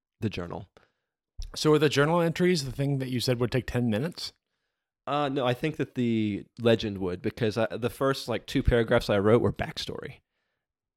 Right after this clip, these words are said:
Speaker 1: It was like, hey, he,
Speaker 2: Oh,
Speaker 1: it was like,
Speaker 2: okay.
Speaker 1: you, you can read it. Like, I've got, I guess it's what, four paragraphs there. I got, I got basically, like, four paragraphs in, and I was only, like, twenty minutes into the movie.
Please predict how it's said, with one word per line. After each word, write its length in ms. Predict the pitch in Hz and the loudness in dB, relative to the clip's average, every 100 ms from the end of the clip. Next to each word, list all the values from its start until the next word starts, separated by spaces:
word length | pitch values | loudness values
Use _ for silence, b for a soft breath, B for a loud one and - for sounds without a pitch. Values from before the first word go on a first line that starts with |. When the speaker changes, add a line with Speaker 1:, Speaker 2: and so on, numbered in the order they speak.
| _ | _
Speaker 1:
It 60 | 117 | 0
was 160 | 101 | 2
like, 220 | 110 104 - | 2 2 2
hey, 220 | 156 127 | 6 6
he, 40 | |
Speaker 2:
Oh, 460 | 151 170 165 143 123 | 8 10 12 10 8
Speaker 1:
it 20 | |
was 160 | 117 117 | 6 8
like, 180 | 113 | 6
Speaker 2:
okay. 200 | 95 92 | 6 2
Speaker 1:
you, 160 | 139 139 | 2 4
you 100 | 160 | 4
can 140 | - 131 | 4 4
read 120 | 139 | 4
it. 200 | 107 - | 2 0
Like, 180 | 113 135 | -2 -2
I've 140 | 123 | 0
got, 240 | 143 131 - 113 _ _ | 0 0 -4 -20 _ _
I 60 | 104 | -12
guess 180 | 110 - | -10 -10
it's 180 | - - | -8 -4
what, 180 | 95 - - | -4 -6 -4
four 280 | 113 117 | 0 2
paragraphs 560 | 113 120 117 120 120 - | 2 0 0 0 -2 0
there. 300 | 117 120 117 | 0 0 -2
I 60 | 113 | -2
got, 160 | 120 - | -2 4
I 120 | 131 | 6
got 260 | 156 139 120 | 8 8 8
basically, 640 | 135 - 135 135 123 113 | 6 4 0 2 4 4
like, 420 | 104 104 101 - - _ _ _ _ _ _ _ _ | 2 2 0 -4 -20 _ _ _ _ _ _ _ _
four 140 | - 170 | 2 4
paragraphs 480 | 175 143 139 127 | 4 4 4 4
in, 300 | 131 123 117 | 4 4 2
and 160 | - 110 | -2 0
I 80 | 110 | 2
was 120 | 104 | 2
only, 800 | 110 110 107 107 104 101 98 98 _ | 0 0 0 0 0 0 -2 -6 _
like, 160 | 104 98 | -8 -6
twenty 220 | - 107 | -2 0
minutes 220 | 104 95 | 0 -2
into 120 | 104 95 | -4 -6
the 60 | |
movie. 420 | 95 92 82 85 | -4 -4 -4 -6